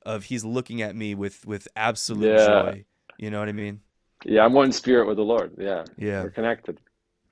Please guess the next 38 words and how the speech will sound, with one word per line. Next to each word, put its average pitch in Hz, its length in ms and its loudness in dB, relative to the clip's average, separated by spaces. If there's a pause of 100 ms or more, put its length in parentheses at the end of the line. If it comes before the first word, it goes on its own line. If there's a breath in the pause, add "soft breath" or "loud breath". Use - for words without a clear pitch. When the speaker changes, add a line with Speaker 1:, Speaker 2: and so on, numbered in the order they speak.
Speaker 1:
Yeah, 101 240 -10
man. 95 240 -16
Speaker 2:
Yeah, 113 220 6
no, 113 120 4
I 110 100 4
love 113 200 4
what 113 120 -4
you're 107 80 -6
saying. 110 200 -2
It's 95 80 -10
making 110 180 -4
me 107 100 -2
think 104 300 -6
of, 95 240 4
uh, 87 960 -2
Luke 107 400 0
two 104 240 -4
fifty-two, 95 800 -4 (480)
where - 100 -6
it - 80 -10
says 95 360 2
Jesus, 90 640 -4 (180)
it's 98 140 -6
talking 95 180 6
about 85 200 2
Jesus 82 220 -2
growing 82 300 0
up, 76 200 -4
right? 80 240 0 (640)
But 95 100 0
he 92 40 4
grew 101 320 8
in 90 120 2
favor 95 500 4
and 85 100 -4
stature 85 540 0
with 85 140 -6
both 85 200 0